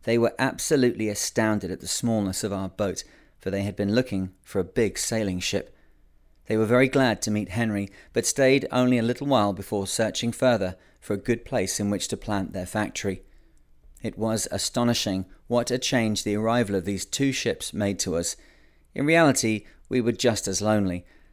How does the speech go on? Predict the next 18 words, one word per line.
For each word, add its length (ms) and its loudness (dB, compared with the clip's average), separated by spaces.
The 100 -4
Joan 260 2
d'Arc 400 0
had 140 -2
gone 180 2
away 280 4
to 140 -2
another 220 2
bay, 360 4
the 100 0
Carmen 440 6
was 140 2
on 140 6
the 120 4
other 200 4
side 320 2
of 120 0
Kerguelen, 580 2